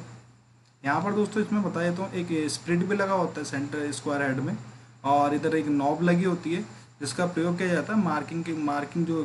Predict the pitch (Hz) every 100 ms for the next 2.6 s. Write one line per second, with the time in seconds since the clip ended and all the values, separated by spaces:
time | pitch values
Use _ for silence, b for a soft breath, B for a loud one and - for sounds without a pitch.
0 | 143 135 175 151 131 175 - 156 139 147
1 | - 143 143 139 127 123 120 117 - -
2 | 143 147 170 165 156 165